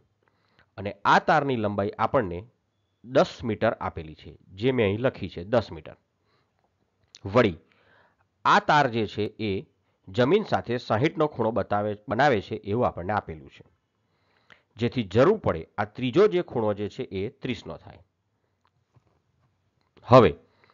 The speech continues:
આપણે જોઈ ગયા કે ત્રીસની સામેની બાજુનું પ્રમાણ માપ એક એક્સ,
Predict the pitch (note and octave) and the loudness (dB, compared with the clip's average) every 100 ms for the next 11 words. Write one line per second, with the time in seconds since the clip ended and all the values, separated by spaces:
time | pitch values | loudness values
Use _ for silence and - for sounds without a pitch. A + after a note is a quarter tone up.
0 | _ G#2 C3+ A#2 C3 G3 B2+ F2 E2 _ | _ -2 0 2 2 6 4 4 -2 _
1 | _ - G#2+ G2 - _ _ _ A#2+ C3 | _ -6 -4 -4 -10 _ _ _ -8 -8
2 | - G3 G3+ A#2+ A2+ D3 C#3+ A2 A2 A2 | -4 -6 0 0 2 0 0 0 0 -4
3 | G#2+ G2+ G#2 G2+ G#2 - F#2 - C3 C3+ | -2 -2 -2 -4 -6 -10 -12 -4 -4 -4